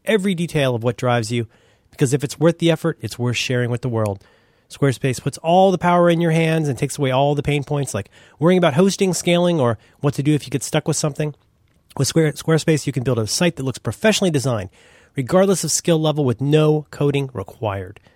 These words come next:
You'll easily be able to make your website look and feel exactly how you want. Squarespace uses state-of-the-art technology to power your site and to ensure security and stability.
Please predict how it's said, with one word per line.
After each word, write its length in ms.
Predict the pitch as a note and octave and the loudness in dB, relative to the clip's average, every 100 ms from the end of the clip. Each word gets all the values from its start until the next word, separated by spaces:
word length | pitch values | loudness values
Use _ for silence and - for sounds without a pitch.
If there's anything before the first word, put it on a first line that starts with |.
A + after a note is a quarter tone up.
| _ _ _ | _ _ _
You'll 140 | B2+ A#2+ | -8 -6
easily 400 | E3 F3 D3 C#3+ | 0 0 2 -2
be 120 | A2+ | 0
able 140 | A#2 A2+ | -2 -4
to 100 | A2+ | -6
make 200 | A#2 - | -8 -4
your 80 | A2+ | -2
website 340 | A2+ - G#2+ | -2 -4 -6
look 200 | G#2+ - | -6 -8
and 100 | G#2 | -8
feel 180 | A#2+ A2 | -6 -6
exactly 460 | F#2+ G#2+ C3+ - | -6 -2 -2 -2
how 140 | B2 B2 | -2 -2
you 160 | A2+ | -4
want. 240 | A2+ A#2+ A#2+ - - - | -2 -4 -4 -16 -20 -16
Squarespace 520 | - G#3+ - F#3+ F#3+ | -2 -2 0 -2 0
uses 240 | E3 D#3 | -2 -4
state-of-the-art 500 | - A#3 G3+ E3+ B2 | -4 -2 0 2 0
technology 480 | - G#2+ A2 G2+ A#2 | 0 -4 -4 -4 -6
to 80 | A2+ | -10
power 300 | - C#3 B2+ | -4 0 2
your 160 | A2+ | 2
site 360 | G#2 B2+ A#2 - _ _ _ | -2 -4 -4 -6 _ _ _
and 100 | B2 | -6
to 80 | B2+ | -2
ensure 260 | A#2 C3 A2 | -2 -2 -2
security 600 | - A2+ - A#2 G2 - _ - | -4 -8 -4 -2 -4 -12 _ -4
and 200 | C3+ A#2+ | -2 -2
stability. 520 | - A2+ A#2+ B2 C#3 | -4 -2 -2 -2 -4